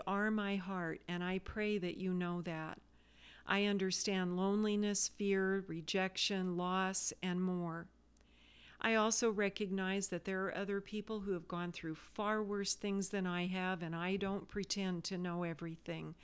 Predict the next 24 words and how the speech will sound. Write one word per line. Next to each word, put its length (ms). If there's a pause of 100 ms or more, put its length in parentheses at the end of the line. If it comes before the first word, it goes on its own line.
(300)
I 180
just 320
know 240
my 280
life, 640
and 180
I 140
know 180
what 260
God's 420
done 280
in 240
me. 340 (1600)
Um, 380 (680)
and 160
so 180
when 220
I 160
write 440
to 120
you 240
about, 320 (100)
or 160
I 220